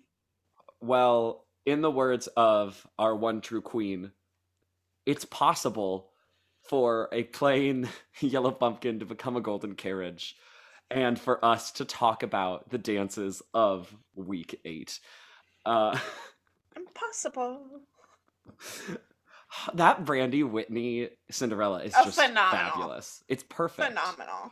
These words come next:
Speaker 1: I wish
Speaker 2: Okay.
Speaker 1: that Disney still made, like, T V musicals like that, or even put them on Disney Plus and did them. I think it would be so great. Like, their version of Annie with Kathy Bates is, like, fabulous.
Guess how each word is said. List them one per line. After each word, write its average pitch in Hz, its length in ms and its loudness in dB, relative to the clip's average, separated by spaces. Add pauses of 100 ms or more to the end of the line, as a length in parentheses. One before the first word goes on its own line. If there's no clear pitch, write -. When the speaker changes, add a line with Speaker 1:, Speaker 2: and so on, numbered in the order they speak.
(340)
Speaker 1:
I 190 180 8
wish 151 400 2
Speaker 2:
Okay. 220 240 0
Speaker 1:
that 127 220 -2
Disney 127 380 0
still 117 460 0
made, 101 420 -4
like, 92 320 -8
T 110 240 -4
V 104 160 -4
musicals 95 500 -6
like 104 220 -4
that, 107 240 -2
or 123 140 -4
even 175 180 -4
put 170 160 -8
them 151 100 -6
on 156 120 -2
Disney 147 280 -6
Plus - 400 -8 (320)
and 147 120 -10
did 160 100 -4
them. 143 180 -4
I 139 160 2
think 165 160 -6
it 175 40 -2
would 170 100 -4
be 180 100 -8
so 170 220 -2
great. 175 240 -4
Like, 135 200 0 (140)
their 139 180 2
version 170 300 0
of 143 140 0 (100)
Annie 131 520 -2 (240)
with 123 520 0
Kathy 117 440 -2
Bates 117 640 -6
is, 202 180 0
like, 277 240 -6 (220)
fabulous. 311 1000 -8